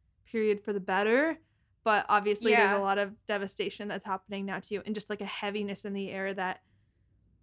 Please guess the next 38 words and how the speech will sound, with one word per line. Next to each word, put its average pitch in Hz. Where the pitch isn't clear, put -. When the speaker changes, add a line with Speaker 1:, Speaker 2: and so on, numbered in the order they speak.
Speaker 2:
Well, -
you 226
literally 214
Speaker 1:
we 220
have 196
to 202
deal, 185
yeah, 214
or 214
smoke 220
in 233
the 226
air, 214
or 208
just, 202
like 196
Speaker 2:
Yeah, -
and 240
I 277
don't, 330
I 240
don't 285
real-, 262
I, -
I -
don't 269
think 302
really 247
any 226
pe-, -
anyone 226
knows 202
exactly -
what -
to -
do 127
with 147
that -